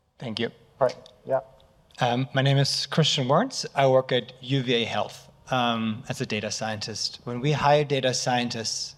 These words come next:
Speaker 1: and look at their C V and their application, we evaluate in three dimensions. In the classic three dimensions you mentioned earlier, it is the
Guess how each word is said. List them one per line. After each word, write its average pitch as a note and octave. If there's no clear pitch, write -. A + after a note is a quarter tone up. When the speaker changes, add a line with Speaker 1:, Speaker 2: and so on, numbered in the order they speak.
Speaker 1:
and A2
look B2+
at A#2+
their A2+
C B2
V B2
and A#2+
their A2+
application, A#2+
we C3
evaluate A#2+
in A2+
three A#2+
dimensions. A2+
In A#2
the A2+
classic A#2+
three A#2+
dimensions A#2
you A#2+
mentioned A2
earlier, A2+
it G#2+
is A2
the G#2+